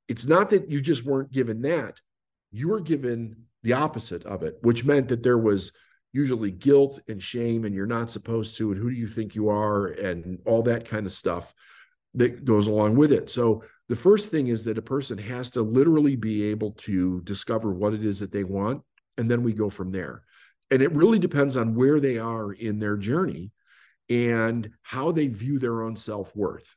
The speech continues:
right? Because everybody wants something different. So to me, it doesn't matter what, what they actually want. What matters is that they know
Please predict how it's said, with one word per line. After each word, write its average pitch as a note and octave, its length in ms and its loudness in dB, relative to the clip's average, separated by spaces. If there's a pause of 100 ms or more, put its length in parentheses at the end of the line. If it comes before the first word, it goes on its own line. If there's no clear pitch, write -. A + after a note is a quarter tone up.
right? A2 280 -2
Because B2 260 2
everybody D#3 380 6
wants A2 460 -4
something G#2+ 440 -4
different. F#2 460 -2
So A#2 360 0 (120)
to F3 100 0
me, A3+ 140 2
it F3+ 100 4
doesn't B2+ 260 2
matter B2+ 260 -2
what, A2+ 260 -4 (260)
what C#3+ 320 -2
they A2 240 -6
actually A2+ 720 -4
want. E2 420 -10 (440)
What A#2 180 4
matters D3+ 480 6
is G#2 140 -2
that G#2+ 120 -8
they G2 140 0
know D#3+ 600 4